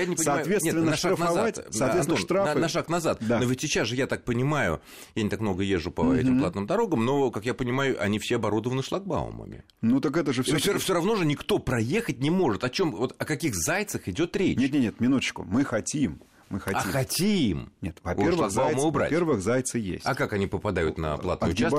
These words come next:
Speaker 1: участок?
Speaker 2: шлагбаумы, ломают
Speaker 1: А,
Speaker 2: шлагбаумы,
Speaker 1: вот.
Speaker 2: поднимают шлагбаум. Я об этом уже сказал, мы только
Speaker 1: А,
Speaker 2: что
Speaker 1: вот это вот.
Speaker 2: Ну, я же вот
Speaker 1: Мгм.
Speaker 2: это и рассказывал.
Speaker 1: Мгм.
Speaker 2: Да, да, да. А, будущее, конечно, за проездом в свободный поток.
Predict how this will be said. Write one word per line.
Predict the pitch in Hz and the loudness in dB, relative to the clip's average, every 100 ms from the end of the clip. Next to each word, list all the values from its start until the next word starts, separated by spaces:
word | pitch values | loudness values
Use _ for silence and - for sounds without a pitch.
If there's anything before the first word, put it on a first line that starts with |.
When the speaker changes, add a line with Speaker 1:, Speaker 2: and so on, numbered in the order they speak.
| 143 | 2
Speaker 1:
участок? | - | 2
Speaker 2:
шлагбаумы, | 135 107 117 156 160 139 | 0 0 2 2 2 2
ломают | 123 117 123 139 | 4 4 4 2
Speaker 1:
А, | |
Speaker 2:
шлагбаумы, | - 131 131 135 | 0 0 2 2
Speaker 1:
вот. | - | 2
Speaker 2:
поднимают | 214 156 107 98 147 - | 0 2 0 2 0 0
шлагбаум. | 131 123 120 | 0 2 4
Я | 175 | 4
об | 156 | 2
этом | 147 | 2
уже | 143 143 | 2 2
сказал, | - 156 202 | 0 2 2
мы | 117 | 2
только | 143 | 2
Speaker 1:
А, | 117 | 2
Speaker 2:
что | 107 | 2
Speaker 1:
вот | 135 | 2
это | 190 135 - | 2 2 0
вот. | 73 | 0
Speaker 2:
Ну, | |
я | 185 | 2
же | 160 | 2
вот | 170 | 2
Speaker 1:
Мгм. | |
Speaker 2:
это | 156 | 2
и | |
рассказывал. | 156 160 107 85 78 | 2 0 -2 -4 -4
Speaker 1:
Мгм. | 85 | -2
Speaker 2:
Да, | 98 | -2
да, | 80 | -2
да. | 76 - - - - - - - - | -6 -12 -18 -18 -18 -18 -16 -4 0
А, | 113 117 113 110 - _ - | 2 4 2 0 -6 _ -6
будущее, | 101 190 190 - 120 | 0 2 2 0 -2
конечно, | 117 120 143 151 151 | 0 2 2 2 0
за | 95 110 131 143 | 2 2 2 2
проездом | 123 110 117 131 123 117 | 0 2 2 2 2 0
в | - | 0
свободный | - 107 117 98 | -2 0 2 0
поток. | 98 98 113 160 - | -2 -2 0 0 -2